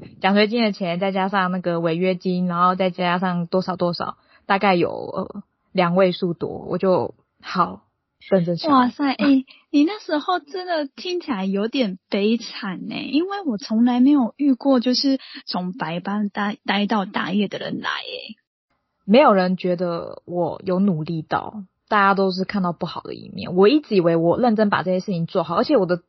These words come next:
Speaker 1: 记录都不是复制贴上，我都是，也，我知道大家会有个范本，但是我就努力，就是尽量不是 copy，然后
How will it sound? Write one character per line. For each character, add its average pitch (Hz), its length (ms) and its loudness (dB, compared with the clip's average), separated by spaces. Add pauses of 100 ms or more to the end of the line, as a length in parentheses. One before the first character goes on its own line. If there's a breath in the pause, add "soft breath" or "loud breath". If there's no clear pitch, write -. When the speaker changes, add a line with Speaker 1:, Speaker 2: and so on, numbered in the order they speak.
Speaker 1:
记 254 180 0
录 240 100 2
都 262 120 6
不 220 100 0
是 240 60 2
复 240 240 -2
制 220 240 0
贴 202 240 4
上， 175 320 0
我 196 60 -4
都 262 140 0
是， 311 280 -4
也， - 240 0
我 202 100 4
知 277 140 0
道 311 100 6
大 302 120 2
家 262 100 2
会 254 60 -4
有 226 40 0
个 170 120 -6
范 180 280 0
本， 143 140 -4
但 214 100 -2
是 262 80 -6
我 180 100 -4
就 190 140 -4
努 185 240 -4
力， 180 180 -4
就 175 120 -6
是 165 360 -6
尽 226 140 2
量 208 160 4
不 185 100 -4
是 196 240 0 (360)
copy， 196 360 0
然 165 120 -8
后 165 320 -2